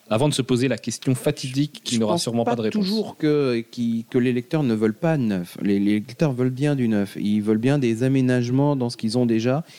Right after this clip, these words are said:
Speaker 2: Ils veulent bien quelques brins de neuf. Mais essentiellement, c'est un lectorat de masse qu'on a. Et, euh, c'est aussi, euh, euh, y-, des gens qui veulent la suite des histoires qu'ils ont déjà lues, euh, et continuer à voir évoluer leurs personnages préférés.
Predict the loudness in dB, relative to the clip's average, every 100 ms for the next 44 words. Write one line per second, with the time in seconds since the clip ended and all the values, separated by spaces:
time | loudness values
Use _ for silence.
0 | -6 -2 0 2 2 0 -4 -14 -18 -6
1 | 0 0 0 -2 0 0 2 2 2 -2
2 | -8 _ -20 -12 0 0 2 0 0 -2
3 | 0 0 0 -2 -6 -4 -2 -4 -2 -2
4 | 0 -2 0 0 0 -2 -8 -10 -8 -8
5 | -8 -4 0 0 0 -2 -4 -2 -2 -4
6 | -4 -4 0 2 2 0 -2 -10 -20 -14
7 | -4 0 0 -2 -2 -4 -4 -4 -4 -4
8 | -6 -8 -12 -4 0 0 -2 -2 -4 0
9 | 2 0 -4 -8 -6 -4 -6 -6 -8 -10
10 | -6 -6 -4 -2 -2 -2 -4 -6 _ _
11 | _ _ -4 -2 0 -2 -4 -4 -4 -4
12 | -8 -12 -12 -14 -12 -4 0 2 0 0
13 | -2 -2 -6 -6 -6 -4 0 2 2 2
14 | 0 -2 -2 -2 -4 -4 -2 -2 -2 -6
15 | -14 -10 -10 -10 -14 -12 -8 -8